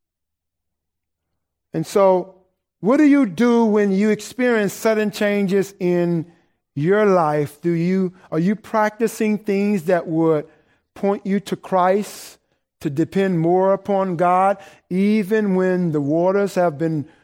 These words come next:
troubled, when your boat in life seems like it's going to tilt over? Verse nineteen states, "When they had rowed about three or four miles,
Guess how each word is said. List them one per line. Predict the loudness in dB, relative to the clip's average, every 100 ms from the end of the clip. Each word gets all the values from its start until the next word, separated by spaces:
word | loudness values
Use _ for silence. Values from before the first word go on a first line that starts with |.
| _ _
troubled, | -2 0 2 2 0 -4
when | -4 -2 0 0
your | 0 2 2
boat | 0 -2 2 2 0 -12 _ _ _
in | -4 0
life | 2 4 2 -2
seems | -12 -4 0 2 0 0
like | 0 0 -2
it's | -6 -6
going | -4 -2 0 -4
to | -4 -6 -6 -12 _ _ _ _ _ _ _ _
tilt | -8 0 2 4
over? | 2 0 -2 -6 -8 _ _ _ _ _ _ _ _ _ _ _ _ _ _ _ _ _ _ _ _ _ _ _ 0
Verse | 0 0
nineteen | -2 -2 -2 -2 -2 0 -4 -10 _ _ _ _ _ _ _
states, | -20 -6 0 2 0 -6 -18 -18
"When | -6 -4 0
they | 2 2 0
had | 0 -2
rowed | 0 2 2 2 0 -2 _
about | -6 0 0 0 -4
three | -2 -2
or | -2
four | -2 -2 0
miles, | -2 -2 -2 -6 -14 -20